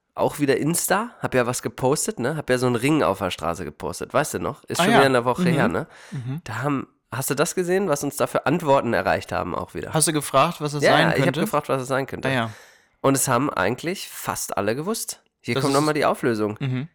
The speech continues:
Speaker 1: Das ist dazu da, wenn der Cowboy an eine, an eine Bar reitet, sein Pferd festzumachen an der Straße.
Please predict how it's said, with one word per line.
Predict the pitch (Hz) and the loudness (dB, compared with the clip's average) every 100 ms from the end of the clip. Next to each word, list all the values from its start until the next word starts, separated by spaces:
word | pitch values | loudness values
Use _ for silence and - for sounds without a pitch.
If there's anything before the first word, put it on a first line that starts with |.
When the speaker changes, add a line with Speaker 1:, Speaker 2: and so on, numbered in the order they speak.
| _ | _
Speaker 1:
Das | - 113 | -8 -6
ist | - - 120 | -6 0 4
dazu | 110 - 151 | 4 2 -2
da, | 107 104 160 208 - - | 2 2 0 -6 -14 -6
wenn | 110 | -2
der | 117 | -2
Cowboy | 117 143 160 127 117 | 0 2 4 6 4
an | 82 113 | 4 2
eine, | 107 | 2
an | 69 | 2
eine | 113 | -2
Bar | 117 123 131 98 | 2 4 4 2
reitet, | 85 76 110 110 - | -2 0 -4 -8 -8
sein | 107 113 | -2 -2
Pferd | 120 - 202 - - | -2 -4 -4 -4 -18
festzumachen | - 101 - - 92 73 95 | -6 -6 -6 -8 -6 -6 -6
an | 87 | -6
der | 85 | -6
Straße. | - 82 85 80 92 | -4 -4 -4 -8 -12